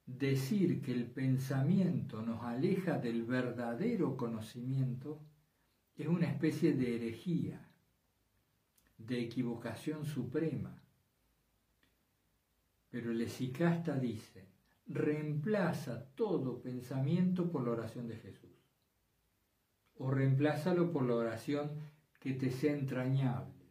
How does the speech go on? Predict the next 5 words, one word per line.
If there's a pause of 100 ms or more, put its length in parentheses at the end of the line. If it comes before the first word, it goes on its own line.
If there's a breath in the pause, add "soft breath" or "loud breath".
(140)
la
oración
monológica. (1080 soft breath)
Y
luego